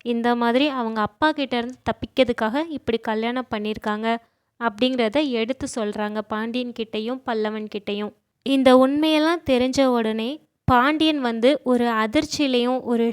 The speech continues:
ஷாக்கான நியூஸ் கேட்டதுலேயும் தான் இருக்காங்களே தவிர ரொம்ப ரியாக்ட் பண்ணல. ஆனா நம்ம பல்லவன் ரொம்பவே அழுது ரொம்பவே கஷ்டப்படுறாங்க. அவங்க ஃபேஸை பார்க்க கூட முடியல.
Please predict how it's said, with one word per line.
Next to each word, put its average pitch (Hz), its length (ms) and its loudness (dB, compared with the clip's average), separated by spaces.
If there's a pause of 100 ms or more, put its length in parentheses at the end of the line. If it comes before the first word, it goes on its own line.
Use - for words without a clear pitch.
(120)
ஷாக்கான 294 540 2
நியூஸ் 262 320 -2 (120)
கேட்டதுலேயும் 226 560 -2
தான் 269 160 0
இருக்காங்களே 226 600 -4
தவிர 226 560 -2 (300)
ரொம்ப 269 360 2
ரியாக்ட் 254 400 -2
பண்ணல. 214 320 -4 (380)
ஆனா 269 360 2
நம்ம 262 260 -2
பல்லவன் 269 600 -2 (380)
ரொம்பவே 262 600 -2
அழுது 247 720 -2 (340)
ரொம்பவே 262 540 0
கஷ்டப்படுறாங்க. 220 720 -2
அவங்க 220 400 -6 (100)
ஃபேஸை 254 380 -2 (120)
பார்க்க 240 380 0
கூட 269 280 -2
முடியல. 214 520 -6